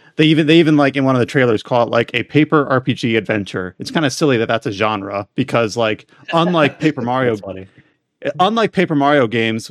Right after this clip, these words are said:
Speaker 1: where they explicitly say, like, this, this is based on stickers or origami, or, like, they just don't explain why it's paper. It just is. That's just the art style. Similar to Bug Fables, and Bug Fables is a game where if you've been listening to this podcast a long time, is a game that I had high praise for. So I figured, hey,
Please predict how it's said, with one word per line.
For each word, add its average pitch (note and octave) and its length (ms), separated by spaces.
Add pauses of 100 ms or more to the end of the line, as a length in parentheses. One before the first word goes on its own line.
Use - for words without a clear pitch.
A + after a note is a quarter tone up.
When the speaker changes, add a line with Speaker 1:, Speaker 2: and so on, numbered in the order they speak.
Speaker 1:
where C3 280
they B2 380
explicitly C3+ 640
say, C3 200
like, A#2+ 280
this, B2 240 (100)
this B2+ 220
is A2 60
based C3+ 280
on A#2+ 160
stickers A2+ 480
or A#2+ 100
origami, B2 580
or, A2 180
like, B2+ 240
they D3+ 100
just D3+ 220
don't C3+ 240
explain B2 420
why G#2 220
it's - 160
paper. - 440
It B2 80
just A#2+ 220
is. F#2+ 200
That's A#2+ 120
just - 140
the G#2+ 100
art G2 140
style. F#2+ 340 (240)
Similar G#3 320
to F3 60
Bug B2 200
Fables, A#2 380
and A#2+ 100
Bug C3 200
Fables B2 240
is A#2 100
a A#2+ 60
game A2+ 340
where A2 120
if G#2+ 100
you've A#2 100
been B2 160
listening A#2+ 240
to A#2+ 80
this A2+ 120
podcast A2 420
a G#2+ 60
long D3+ 260
time, G#2 400 (340)
is A#2 180
a A#2 60
game A2+ 220
that A2 80
I A2 80
had A2 160
high G#2+ 160
praise D#3+ 320
for. A2 320
So B2 160
I - 20
figured, B2 320
hey, A#2+ 300